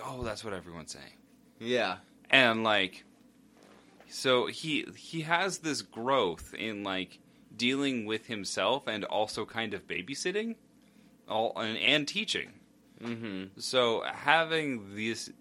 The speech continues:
Speaker 1: all of these, like, weird mentor moments with yourself in a different sort of context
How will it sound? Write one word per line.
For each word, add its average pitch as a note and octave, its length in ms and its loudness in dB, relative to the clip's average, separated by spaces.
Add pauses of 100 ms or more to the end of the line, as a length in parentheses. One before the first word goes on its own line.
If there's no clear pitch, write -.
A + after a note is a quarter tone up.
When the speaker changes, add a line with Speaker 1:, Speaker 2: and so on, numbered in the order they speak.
(140)
Speaker 1:
all B2 240 6
of G#2+ 140 -2
these, A2 360 -2
like, G2 280 0
weird A2+ 460 -2
mentor G2+ 640 -4
moments F2+ 800 -6 (1080)
with G#2+ 260 2
yourself F2+ 520 0 (540)
in G#2+ 120 -2
a G#2 60 -2
different A#2 420 -2
sort A2 240 -2
of F#2 100 -8 (240)
context C3 840 -4